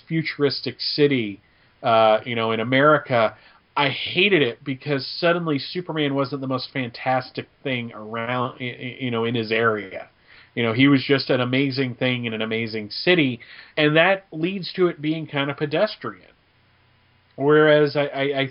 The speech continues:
think he always works best when he, but to, to, to go on with what you're saying, I think, I think Superman's place in the D C universe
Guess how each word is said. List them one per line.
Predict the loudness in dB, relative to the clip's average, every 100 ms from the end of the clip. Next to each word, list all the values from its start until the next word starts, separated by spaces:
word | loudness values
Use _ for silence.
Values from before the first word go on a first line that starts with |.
| -4
think | -6 -6
he | -4 0
always | 4 4 2 -2
works | -2 -2 -4 -4
best | 0 2 0 -6 -16 _ _ _ _ _ -2
when | 4 4
he, | 4 0 0 -6 -8 0
but | 0 2
to, | 0 -2 -2
to, | 0 0
to | 0 -2
go | 4 6
on | 6 2
with | -2
what | -4 -6
you're | -8 -8
saying, | -4 -2 0 -2 -6 _ _ _ _ _ 0
I | 2 2 0
think, | 0 0 -4 -18 _ _ _ _ _ _ _ _ _
I | 0 0
think | 0 -6 -6 _ _ _ -14
Superman's | -4 -2 0 0 0 -4 -6 -12
place | -12 -4 0 0 -2 -10 -8
in | -4
the | -2
D | 0 0 0
C | -4
universe | -6 -4 -4 -4 -2 0 0 -2 -8 -10